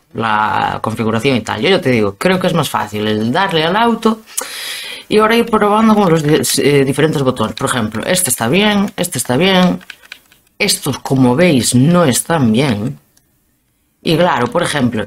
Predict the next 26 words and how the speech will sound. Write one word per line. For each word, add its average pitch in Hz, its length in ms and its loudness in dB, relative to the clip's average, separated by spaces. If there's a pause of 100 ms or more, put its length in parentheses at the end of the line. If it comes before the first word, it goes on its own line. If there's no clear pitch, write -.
em, 127 640 4 (800)
yo 175 140 0
es 202 80 0
que 214 80 2
a - 20 4
veces 214 240 4
me 165 160 4
guío 170 240 4
bien 165 240 2
así. 110 360 -2
Si 117 120 -4
sé 175 140 0
que 214 100 -2
este 208 220 0
botón 175 440 2
de 156 120 2
aquí 131 420 0 (1400)
es 135 160 -2
este 147 300 -2
que - 80 -10
me 101 80 -10
está 120 180 -6
alumbrando 196 440 4
aquí 202 100 4
ahora 190 180 4
mismo 165 460 0